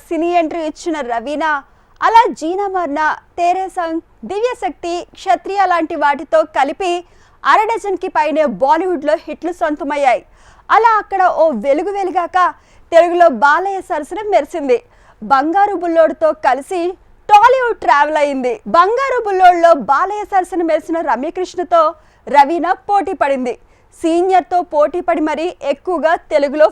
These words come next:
ఫోకస్ అయింది. అలా మొదటి సినిమాతోనే టాలీవుడ్ లో టాప్ హీరోయిన్స్ లిస్ట్ లో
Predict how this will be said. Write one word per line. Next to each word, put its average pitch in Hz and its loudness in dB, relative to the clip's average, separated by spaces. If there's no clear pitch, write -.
ఫోకస్ 339 0
అయింది. 285 0
అలా 466 6
మొదటి 349 0
సినిమాతోనే 302 0
టాలీవుడ్ 311 2
లో 311 4
టాప్ 349 -2
హీరోయిన్స్ 370 -2
లిస్ట్ 330 -8
లో 320 2